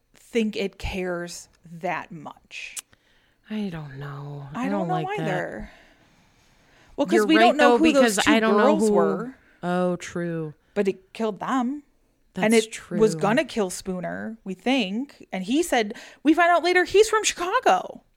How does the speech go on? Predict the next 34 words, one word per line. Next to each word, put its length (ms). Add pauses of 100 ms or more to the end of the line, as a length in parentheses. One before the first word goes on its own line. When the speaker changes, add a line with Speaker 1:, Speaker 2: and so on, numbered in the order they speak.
Speaker 2:
Yeah, 200
he 180
doesn't 240
even 280
belong 400
here. 360
Speaker 1:
<laughs> 40 (800)
Speaker 2:
He 80
has 100
nothing 400
to 80
do 140
with 80
it. 20
Speaker 1:
So, 540 (960)
I 160
don't 180
know. 300 (100)
But 140
so 100
the 140
son 280
sees 440
this 160
Speaker 2:
Fine. 80
Speaker 1:
happen 400
and 160
then 200
runs 300
back 240
up 120
to 100
his 160
house 480